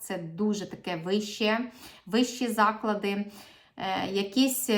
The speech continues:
духовні практики, вищі духовні практики. Це також карта, яка означає вчителів,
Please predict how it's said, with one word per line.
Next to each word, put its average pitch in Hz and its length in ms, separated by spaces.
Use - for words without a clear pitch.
духовні 220 460
практики, 202 840
вищі 196 420
духовні 190 500
практики. 180 580
Це - 140
також 294 440
карта, 220 440
яка 190 420
означає 180 520
вчителів, 202 680